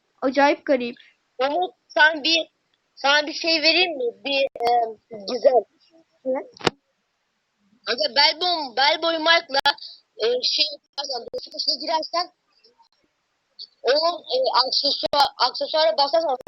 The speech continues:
Speaker 2: günlük olan,
Speaker 1: Evet.
Speaker 2: e, şey oluyor. Takları atıyor.
Speaker 1: Abi,
Speaker 2: Çok güzel bir
Speaker 1: deneriz.
Speaker 2: şey oluyor.
Speaker 1: Bellboy Mike kafası merhaba.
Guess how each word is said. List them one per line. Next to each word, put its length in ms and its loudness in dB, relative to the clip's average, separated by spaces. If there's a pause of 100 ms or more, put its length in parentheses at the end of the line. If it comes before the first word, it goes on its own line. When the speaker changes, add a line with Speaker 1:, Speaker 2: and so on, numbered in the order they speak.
Speaker 2:
günlük 300 -8 (160)
olan, 300 -2 (680)
Speaker 1:
Evet. 220 -2 (880)
Speaker 2:
e, 160 0
şey 260 2
oluyor. 320 -12 (420)
Takları 400 0 (120)
atıyor. 280 -2 (880)
Speaker 1:
Abi, 100 2
Speaker 2:
Çok 100 2
güzel 260 6
bir 60 0
Speaker 1:
deneriz. 120 -2
Speaker 2:
şey 100 -8
oluyor. 280 -12 (460)
Speaker 1:
Bellboy 440 4
Mike 280 0
kafası 320 0
merhaba. 240 4